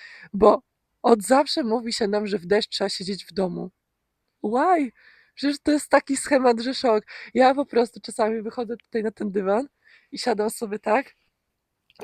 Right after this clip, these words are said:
i po prostu jestem obecna i to nie musi być długo, żebyś się nie rozchorowała, ale bądź obecna przez dwie, trzy minuty i poczuj ten deszcz, tą lekkość.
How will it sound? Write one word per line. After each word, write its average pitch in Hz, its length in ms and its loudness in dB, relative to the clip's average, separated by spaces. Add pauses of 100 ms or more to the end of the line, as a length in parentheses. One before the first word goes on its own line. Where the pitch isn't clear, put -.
(100)
i 294 100 -8
po - 140 -6
prostu 220 680 0 (340)
jestem 214 560 2 (120)
obecna 208 600 -2
i 202 120 -10
to - 120 -4
nie 214 120 0
musi 226 260 -6
być 190 220 -8
długo, 185 420 0
żebyś 185 300 -6
się - 240 -6
nie 185 120 -4
rozchorowała, 214 800 -2 (600)
ale 202 200 -4
bądź 202 360 -8
obecna 196 500 -6
przez - 260 -14
dwie, 196 280 -2
trzy - 260 -8
minuty 190 560 -6 (460)
i 208 100 -6 (100)
poczuj 208 540 0
ten 185 340 -4
deszcz, 180 840 -6 (340)
tą 208 160 2
lekkość. 190 800 -2